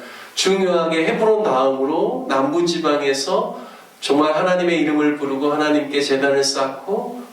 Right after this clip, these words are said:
또 거주했던 가장 남단이라고 볼 수 있는 곳이 브엘세바입니다. 그래서 헤브론에서 애굽으로 이주하려고 할 때 야곱이 애굽에 가는 것에 대한 두려움이 있지만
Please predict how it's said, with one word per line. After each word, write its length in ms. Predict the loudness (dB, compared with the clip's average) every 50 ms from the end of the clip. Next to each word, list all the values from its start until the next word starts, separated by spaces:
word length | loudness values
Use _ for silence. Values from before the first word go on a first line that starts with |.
| -4 0
또 380 | 2 2 4 4 2 2 0
거주했던 880 | 0 0 2 2 2 2 2 2 0 0 0 0 -2 -2 -2 -4 -6 -10 -12 -14 -14
가장 480 | -8 -4 -2 0 0 2 2 2 2 2
남단이라고 760 | 0 0 2 2 2 4 2 2 2 0 0 0 0 0 -2 -2
볼 120 | -4 -4
수 160 | -4 -6 -6
있는 180 | -6 -4 -4 -2
곳이 380 | -2 -2 -2 -4 -4 -4 -4
브엘세바입니다. 1040 | -2 0 0 2 2 0 0 0 -2 -2 0 0 -2 -2 -4 -6 -6 -6 -4 -4 -2
그래서 540 | -2 0 0 0 0 0 0 0 0 0 -2 -6 -10 -12 -12 -14 -14 -4 0
헤브론에서 640 | 0 2 2 2 4 4 4 4 2 0 0 0 0
애굽으로 440 | 2 2 2 2 2 0 0 0 0
이주하려고 1080 | 0 0 -2 -2 -4 -2 0 2 2 2 2 0 0 -2 -2 0 0 0 -2 -2 -2 -2
할 280 | -2 -2 -2 -4 -4
때 480 | -6 -4 -4 -2 -2 -2 -2 -4 -6 -8 -10 -12 -14 -16 -16 -18 -6 -2
야곱이 800 | 0 0 2 2 2 0 0 2 4 4 4 4 2 0 0 0 2
애굽에 380 | 2 2 2 2 2 0 0 0
가는 240 | 0 0 0 2
것에 260 | 2 0 0 -2 -2 -2
대한 220 | 0 -2 -2 -2
두려움이 540 | -4 -8 -4 0 0 2 2 2 0 0 0
있지만 600 | -2 -6 -8 -8 -6 -2 -2 0 0 0 -2 -6